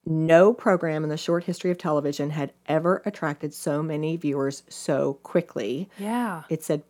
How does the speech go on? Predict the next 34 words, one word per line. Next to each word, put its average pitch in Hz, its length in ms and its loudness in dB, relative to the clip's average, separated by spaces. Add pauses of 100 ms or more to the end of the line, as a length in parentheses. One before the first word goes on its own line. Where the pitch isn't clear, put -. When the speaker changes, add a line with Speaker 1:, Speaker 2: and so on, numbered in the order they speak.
Speaker 1:
they 160 100 -4
had 156 200 -4 (140)
forty-seven 170 720 -2
million 151 680 0 (340)
in 143 200 -4
ten 143 320 -4
weeks. 123 320 -6
Speaker 2:
Oh, 381 180 -2 (120)
my 180 120 -10 (140)
goodness. 180 480 -6
Speaker 1:
Mm-hmm. 156 220 -2 (500)
One 190 480 4
evening 165 340 2
during 156 200 2
the 151 80 0
height 156 200 0
of 170 60 -2
its 175 100 -6
popularity, 165 840 2
they 160 80 -2
had 156 160 -4
fifty-five 185 500 -2
million 165 340 2
Americans 147 480 -2
watch 151 340 -2
the 185 80 -4
show, 139 360 0
which 147 260 -2
was 147 360 -4
unbelievable 156 580 0
at 139 60 -2
that 147 180 0
time. 127 340 -2 (680)
And 190 540 4